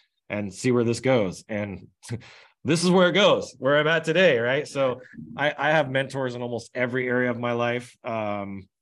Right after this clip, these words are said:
spiritual, physical, emotional, my health, my wealth, my relationships, like, in every area. And I think it's important to have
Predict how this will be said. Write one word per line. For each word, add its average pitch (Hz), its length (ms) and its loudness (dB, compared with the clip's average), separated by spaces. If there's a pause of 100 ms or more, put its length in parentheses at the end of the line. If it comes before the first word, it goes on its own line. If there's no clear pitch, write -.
(380)
spiritual, 131 540 0
physical, 123 520 -2
emotional, 120 480 -4
my 110 140 -6
health, 123 380 -2
my 98 100 -8
wealth, 120 380 -4
my 104 80 -10
relationships, 123 680 -6
like, 107 140 -10
in 107 60 -8
every 113 280 -2
area. 104 400 -2 (560)
And 104 500 -2 (280)
I 110 140 -4
think 120 180 -4
it's 117 140 -6
important 117 340 -4
to 107 80 -4
have 110 320 -2